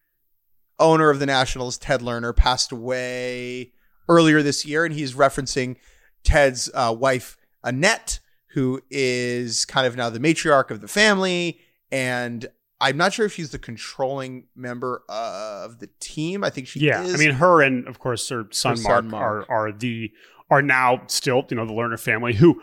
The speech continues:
Speaker 2: of course, it is also worth noting, as far as we, we knew, was at least interested in selling the team, um, in the last,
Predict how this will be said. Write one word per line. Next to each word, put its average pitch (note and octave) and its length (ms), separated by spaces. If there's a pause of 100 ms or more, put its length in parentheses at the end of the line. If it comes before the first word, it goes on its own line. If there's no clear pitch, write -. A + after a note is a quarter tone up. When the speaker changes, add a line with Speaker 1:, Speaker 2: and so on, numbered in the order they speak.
(120)
Speaker 2:
of D3 160
course, A3 300
it B2+ 80
is B2+ 100
also C3+ 240
worth A#2 240
noting, A2 380 (340)
as B2+ 300
far F3 260
as A#2 120
we, A2 140 (260)
we A2 220 (120)
knew, C3+ 460 (100)
was A#2 260
at A#2 140
least C3 260
interested D3 460
in A2+ 100
selling A2+ 320
the G#2 60
team, G#2+ 440 (500)
um, A2 260
in A#2 60
the A2 80
last, G#2+ 340